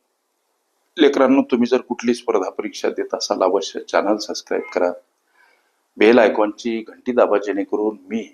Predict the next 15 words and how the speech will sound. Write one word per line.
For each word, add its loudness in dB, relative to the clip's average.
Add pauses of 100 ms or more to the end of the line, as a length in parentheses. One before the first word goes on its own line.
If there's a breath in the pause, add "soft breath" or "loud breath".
वेळोवेळी 0
अपलोड 0
केलेल्या -6
संभाव्य -8
अशा -2 (800 soft breath)
प्रश्नांचं 2
नोटिफिकेशन -4
तात्काळ -2
तुम्हाला -4
प्राप्त -14
होईल. -6 (220)
"सर, 4
हे 4
प्रश्न -2
अंत -2